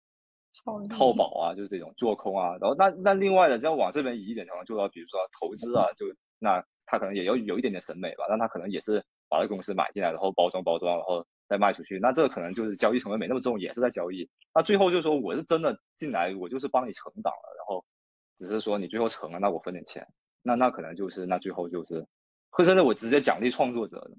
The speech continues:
Speaker 2: 就直接创作出来，我就直接卖钱，我不用经过中间的环节，直接就粉丝付费，那，那就没有交易。对。
Speaker 1: 诶，刚刚唐老师讲的这个有点像孵化哎，就是还没有到最后。
Speaker 2: 是啊。
Speaker 1: 再孵化再往前一点，
Speaker 2: 对。
Speaker 1: 那就是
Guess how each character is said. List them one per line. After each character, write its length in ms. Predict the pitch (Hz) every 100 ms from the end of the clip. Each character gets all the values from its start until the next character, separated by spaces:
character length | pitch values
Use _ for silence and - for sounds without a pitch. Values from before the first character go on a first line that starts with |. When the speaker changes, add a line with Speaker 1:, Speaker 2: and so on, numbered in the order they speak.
| - _
Speaker 2:
就 120 | 113
直 160 | - 107
接 140 | 127
创 260 | 127 156 127
作 100 | 110
出 100 | 92
来， 80 |
我 80 | 82
就 80 | 98
直 120 | 113
接 80 | 92
卖 160 | 110 110
钱， 200 | - -
我 80 | 95
不 100 | 120
用 120 | 104
经 120 | -
过 80 | 92
中 140 | 92 85
间 80 | 85
的 80 | 80
环 120 | -
节， 120 | - - _ _ _ _ _
直 100 | -
接 160 | 101 110
就 220 | 107 95 -
粉 140 | 87
丝 160 | 78 87
付 140 | - 92
费， 220 | 92 82
那， 140 | 95 110
那 140 | 104
就 140 | 101 87
没 80 |
有 80 | 78
交 180 | 73 78
易。 140 | 78 - _ _ _ _ _ _ _ _ _
对。 120 | -
Speaker 1:
诶， 360 | - 185 262 - _ _
刚 180 | 269
刚 300 | 262 262 262
唐 180 | 269 214
老 120 | 226
师 160 | 247 233
讲 280 | 240 180 147
的 120 | 160
这 160 | 165 226
个 120 | 196
有 100 | 175
点 160 | 185
像 160 | 156 202
孵 380 | - - 226 254
化 300 | 254 247 208
哎， 280 | 170 151 - _ _ _ _
就 100 | 202
是 180 | -
还 140 | 214 196
没 120 | 208
有 100 | 208
到 240 | 254 208
最 300 | 190 131 110
后。 280 | 98 - -
Speaker 2:
是 60 | 98
啊。 0 | _ _ _ _ _ _ _ _ _ _ _ _
Speaker 1:
再 160 | 262 254
孵 160 | 277
化 120 | 269 277
再 100 | 277
往 220 | 220 190
前 240 | - 214
一 60 | 247
点， 200 | 247 185
Speaker 2:
对。 40 |
Speaker 1:
那 100 | 240
就 160 | 240 240
是 460 | - 220 185 156